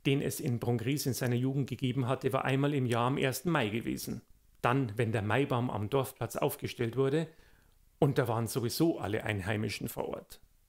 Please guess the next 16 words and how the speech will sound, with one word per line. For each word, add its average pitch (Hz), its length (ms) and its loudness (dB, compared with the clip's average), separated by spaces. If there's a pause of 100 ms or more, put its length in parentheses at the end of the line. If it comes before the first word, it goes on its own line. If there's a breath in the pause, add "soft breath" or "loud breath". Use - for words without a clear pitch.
(1080 loud breath)
Sein 151 260 2
Wagen 202 560 2
parkte - 400 -2
vor - 160 -2
der 156 160 -4
Tür. - 280 -8 (720)
Er - 80 0
blieb - 240 -4
kurz - 240 -2
stehen 143 360 2
und 123 140 -2
musterte 135 420 -2
ihn 117 160 0
für 131 120 -2
einen 120 120 0
Moment, 123 420 2